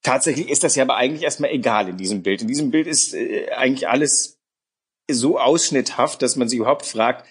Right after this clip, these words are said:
<clears throat> was, was ihn eigentlich über den Hut hinaus interessiert hat. Und, äh, sag mal, das Mädchen.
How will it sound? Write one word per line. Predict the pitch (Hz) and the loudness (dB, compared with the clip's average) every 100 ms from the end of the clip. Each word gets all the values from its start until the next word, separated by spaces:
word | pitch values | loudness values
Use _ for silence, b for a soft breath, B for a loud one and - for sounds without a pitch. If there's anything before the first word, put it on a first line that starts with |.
| b | b
<clears throat> | _ _ | _ _
was, | - 190 147 120 120 - | 0 2 2 2 0 0
was | 127 131 | -2 0
ihn | 135 | 0
eigentlich | 98 123 127 - | 0 0 0 -4
über | - - - 156 147 | -12 -12 -6 0 2
den | 127 110 | 2 2
Hut | 185 | 0
hinaus | - 113 95 | 2 2 2
interessiert | - 113 107 - 101 | -2 -2 -2 0 0
hat. | 98 98 | 0 0
Und, | 151 139 - | 0 0 0
äh, | 123 | 0
sag | 127 | 2
mal, | |
das | 117 117 | 0 0
Mädchen. | 113 101 - 85 | 0 0 -6 -10